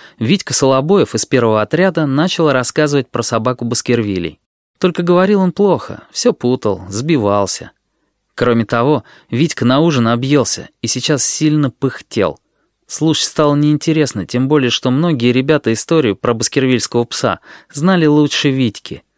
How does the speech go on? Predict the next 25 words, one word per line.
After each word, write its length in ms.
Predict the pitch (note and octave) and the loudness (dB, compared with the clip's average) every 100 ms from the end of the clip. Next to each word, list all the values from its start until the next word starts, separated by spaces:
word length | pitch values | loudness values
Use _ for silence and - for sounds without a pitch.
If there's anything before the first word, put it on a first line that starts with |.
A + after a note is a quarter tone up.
| _ _ _ _ - | _ _ _ _ -2
Они 220 | D#3+ F#3 | 2 2
стали 280 | - D#3 C3 | 2 2 0
перебивать, 800 | - A#2+ G#2+ A2+ G#2+ B2 A2+ - | 0 0 2 0 2 0 -2 -4
поправлять, 760 | C#3 - C#3 A2+ G#2+ G#2 G2+ - _ - | -6 -2 -2 0 -2 -4 -6 -16 _ -6
зашумели. 720 | C3+ C3+ B2 A2+ G#2 G2 F2 _ _ _ _ _ _ | -2 0 0 0 0 -2 -6 _ _ _ _ _ _
Витька, 560 | - G2 C3+ - - - _ _ - | -4 0 0 -2 -6 -8 _ _ -6
утомленный 680 | G#2+ A#2+ B2+ C3 B2 A2+ | -2 0 2 2 2 0
и 20 | A2 | 0
обиженный, 540 | A2 C#3+ B2+ G#2+ F#2+ | 0 0 0 -2 -2
замолчал. 720 | G#2+ C3 C3 B2+ - F2 - _ _ _ _ _ _ | 0 2 0 -2 -4 -6 -8 _ _ _ _ _ _
А 140 | - G2 | -8 -6
все 220 | - D3+ | 0 0
заговорили 480 | F3+ F3 D#3 C3+ C#3+ | 2 2 2 0 -2
про 160 | C#3+ | -4
собак. 560 | - C3+ A#2 F#2+ - - _ _ _ | -2 -2 -2 -6 -8 -18 _ _ _
Какая 300 | - C3+ F#3 | -4 0 0
порода 400 | E3 A2+ A#2 G#2+ | 0 0 0 2
лучше, 480 | G#2 C#3 D3 - A#2 - _ _ | 2 0 -2 -6 -10 -12 _ _
у 80 | C3 | -4
кого 240 | D#3+ F3+ - | 0 0 0
какие 320 | A#2+ - B2+ | -2 0 -2
были 240 | A#2 A2 | 0 0
щенки, 640 | G2 - G#2+ G2+ A#2 C3+ - _ _ - | -2 -2 -4 -4 -4 -6 -6 _ _ -4
как 180 | C3 D#3+ | -2 0
дрессировать. 840 | B2+ - G#2+ G2 F#2+ G#2 A2+ | 0 0 -2 -2 -2 -2 -6